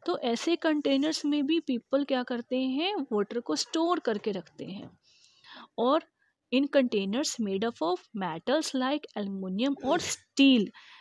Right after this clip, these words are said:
स्टील के जो, अ, कंटेनर्स होते हैं, स्टील के यूटेंसिल्स होते हैं, normally आपने अपने घर में किचन में देखा होगा,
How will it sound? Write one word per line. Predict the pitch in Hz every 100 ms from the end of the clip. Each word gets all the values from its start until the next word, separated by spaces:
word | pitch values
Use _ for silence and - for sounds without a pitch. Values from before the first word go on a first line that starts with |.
| - -
स्टील | - - 240 277
के | 277 302
जो, | 285 302 302
अ, | -
कंटेनर्स | 247 247 220 220 208 247 -
होते | 214 -
हैं, | 214 220
स्टील | - 233 220
के | 220
यूटेंसिल्स | 220 202 196 196 190 277 262
होते | 226 -
हैं, | 214 220 220 220 - - - -
normally | 220 220 240 -
आपने | 214 - 220
अपने | 233 226 220
घर | 214 220
में | 208 214 226
किचन | 226 - 220
में | 226 226
देखा | 190 185 269
होगा, | 262 233 190 208 269